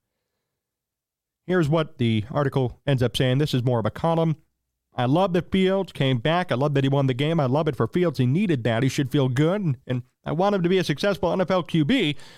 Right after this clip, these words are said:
But in reality, what Fields did was lose another game to show definitively that he's the man. His overall performance, zero T Ds with two turnovers,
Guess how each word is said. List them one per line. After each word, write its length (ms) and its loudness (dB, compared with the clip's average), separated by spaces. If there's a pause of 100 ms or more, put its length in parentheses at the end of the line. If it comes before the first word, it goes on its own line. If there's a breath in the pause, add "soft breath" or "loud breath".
(160 loud breath)
But 120 2
in 140 0
reality, 460 2
what 200 -2
Fields 260 2
did 420 0 (240 soft breath)
was 160 0
lose 280 0
another 280 0
game 280 0
to 60 -2
show 220 0
definitively 540 0
that 140 -2
he's 260 -2
the 80 0
man. 300 0
His 140 -12
overall 280 0
performance, 480 0
zero 320 2
T 180 -2
Ds 200 0
with 140 0
two 180 0
turnovers, 460 0